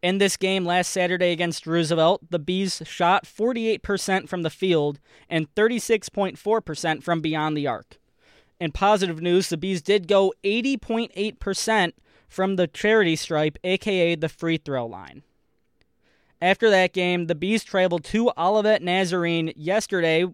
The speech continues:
November sixteenth, and took on the Tigers at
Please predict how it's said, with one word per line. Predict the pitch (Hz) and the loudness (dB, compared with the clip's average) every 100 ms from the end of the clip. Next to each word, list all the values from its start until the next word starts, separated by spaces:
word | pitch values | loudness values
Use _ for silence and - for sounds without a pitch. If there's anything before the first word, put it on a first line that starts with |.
| _ _ | _ _
November | 170 160 165 156 151 | -4 -2 0 0 -2
sixteenth, | - 170 - 170 156 190 - _ _ - | -2 -6 -6 -4 -4 -4 -10 _ _ -6
and | 185 175 | -6 -2
took | 214 202 | -2 -2
on | 190 180 180 180 - _ _ _ _ _ | -2 0 0 -2 -8 _ _ _ _ _
the | 160 180 175 170 - _ | -4 -2 2 0 -2 _
Tigers | - 214 247 190 175 196 226 - - _ _ | -4 2 2 2 2 0 -2 -8 -14 _ _
at | 170 175 | 2 2